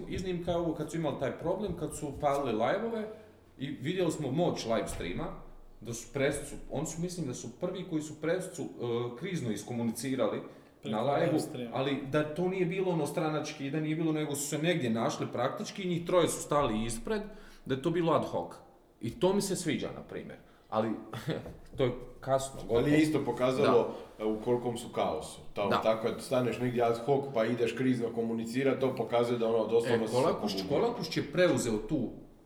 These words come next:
Speaker 1: njihovu moć poruke, korupcija, borba,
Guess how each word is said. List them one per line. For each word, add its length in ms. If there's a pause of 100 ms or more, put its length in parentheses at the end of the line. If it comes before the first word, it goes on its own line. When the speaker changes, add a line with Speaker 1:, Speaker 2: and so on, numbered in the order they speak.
(360)
Speaker 1:
njihovu 400
moć 320 (220)
poruke, 480 (340)
korupcija, 600 (360)
borba, 800